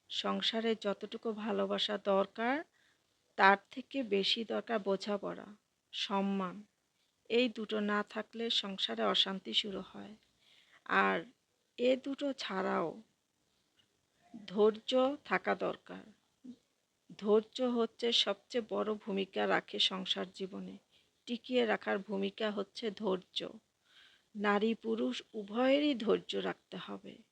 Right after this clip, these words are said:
ধৈর্য না থাকলে ওই সংসার টিকে না। আজকাল তো ডিভোর্সের সংখ্যা বেড়েই যাচ্ছে,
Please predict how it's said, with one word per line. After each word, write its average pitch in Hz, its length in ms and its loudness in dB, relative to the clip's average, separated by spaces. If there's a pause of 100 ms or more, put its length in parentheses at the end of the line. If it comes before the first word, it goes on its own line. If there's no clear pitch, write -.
(460)
ধৈর্য 226 320 2
না 240 220 2
থাকলে - 400 -8
ওই 208 80 0
সংসার 208 440 -2
টিকে 196 280 -6
না। 160 140 -8 (600)
আজকাল 226 480 -4 (120)
তো 226 140 -2 (1400)
ডিভোর্সের 226 800 2
সংখ্যা 226 560 0
বেড়েই 208 420 4
যাচ্ছে, 185 500 -4